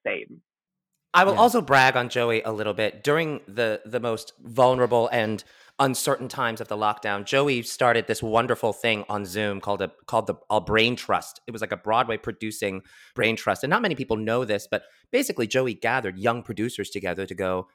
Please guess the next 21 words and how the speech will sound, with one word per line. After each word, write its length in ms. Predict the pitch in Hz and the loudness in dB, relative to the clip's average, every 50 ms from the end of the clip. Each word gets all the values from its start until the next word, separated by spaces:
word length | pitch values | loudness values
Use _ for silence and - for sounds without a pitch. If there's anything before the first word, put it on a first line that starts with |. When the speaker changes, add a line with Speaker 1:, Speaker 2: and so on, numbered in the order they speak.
| _ _ _ _ | _ _ _ _
Speaker 2:
"We're 160 | - 123 147 - | 2 4 4 4
at 140 | 143 160 | 4 2
a 60 | 147 123 | 0 0
time 340 | - - 143 139 143 139 | -4 -4 -2 -2 -2 0
where 140 | 117 107 - | -2 -4 -2
our 140 | 107 107 104 - | -2 -2 -2 -2
industry 400 | 113 123 107 110 - - - 104 | -6 -10 -8 -10 -10 -8 -8 -6
is 80 | 98 104 | -6 -6
at 100 | 95 - | -6 -8
this 120 | 95 - | -8 -12
pivotal 340 | - - - 139 127 117 110 | -6 -6 -4 -4 -2 -4 -2
moment 340 | 110 107 107 117 110 95 - | -2 -2 -2 -2 -4 -4 -6
of 100 | 98 92 - | -8 -10 -8
do 100 | - 107 | -8 -8
we 100 | 98 101 | -8 -8
survive, 480 | 95 - - 104 90 104 107 104 98 - | -8 -8 -8 -6 -2 0 0 0 0 -2
do 80 | - 98 | -4 -10
we 100 | 98 92 | -8 -6
not? 300 | 92 107 98 92 - - | -4 -4 -4 -4 -4 -6
Is 120 | 95 - | -14 -14
theater 380 | _ - 117 113 107 101 80 | _ -6 -4 -4 -4 -6 -8